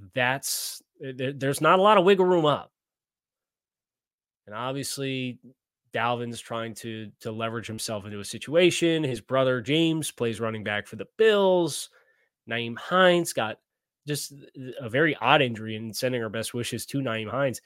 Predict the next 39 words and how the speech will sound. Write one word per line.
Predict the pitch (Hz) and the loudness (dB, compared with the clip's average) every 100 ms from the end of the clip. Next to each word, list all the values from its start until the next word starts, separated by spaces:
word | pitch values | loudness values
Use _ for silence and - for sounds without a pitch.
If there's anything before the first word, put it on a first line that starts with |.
| _ _ _ _ | _ _ _ _
Hit | - 196 - _ _ - | 0 0 -2 _ _ 2
on | 151 180 | 4 6
a | |
jet | - 175 185 | 4 4 4
ski | - 202 170 | 2 -2 -2
by | 98 135 | 0 2
another | 160 151 135 156 | 2 2 2 0
jet | 117 131 165 | 0 0 0
ski, | - 175 185 185 _ _ - | -4 -8 -8 -8 _ _ -4
suffered | - 139 147 | -2 0 -2
serious | - 151 151 151 | -2 0 0 -2
injuries. | 147 151 147 | -2 -2 -4
He | 127 | -4
will | 117 | -6
be | 113 117 | -4 -4
out | 117 | -4
for | - | -4
the | 117 | -8
season. | - 127 127 120 | -6 -6 -4 -4
So, | 117 | -4
like, | 113 110 - _ _ _ _ _ - | -4 -6 -12 _ _ _ _ _ -20
that's | - - | -16 -8
a | |
running | 135 185 247 | 0 2 4
back | 156 107 110 | 2 0 -4
injury. | 104 - - 90 | -10 -12 -20 -20
I | |
don't | 104 104 | -20 -14
think | 117 | -12
it's | 123 | -10
a | - | -6
coincidence | 151 170 - 175 143 | -4 -2 0 0 0
Dalvin | 135 123 123 | 4 4 4
goes | 120 123 | 0 0
on, | 123 127 120 - _ _ _ | 2 0 0 -8 _ _ _
uh, | 123 143 | -8 -4
a | |
media | 139 160 214 160 | 0 2 4 2
spot | - 110 104 | 0 -4 -4